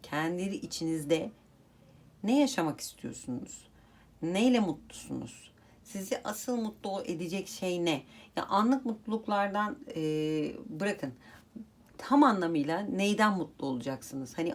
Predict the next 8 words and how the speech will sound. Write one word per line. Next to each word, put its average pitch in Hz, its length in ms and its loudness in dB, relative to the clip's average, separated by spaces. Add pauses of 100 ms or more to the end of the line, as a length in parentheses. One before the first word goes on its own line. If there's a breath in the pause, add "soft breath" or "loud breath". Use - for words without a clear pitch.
o 233 160 4
anda 226 300 6
onunla 220 300 4
barışmak, 214 680 0 (200)
mesela 175 360 -4
küssünüz, 180 440 -8
barışmak 175 360 0
istiyorsunuz. 175 600 -6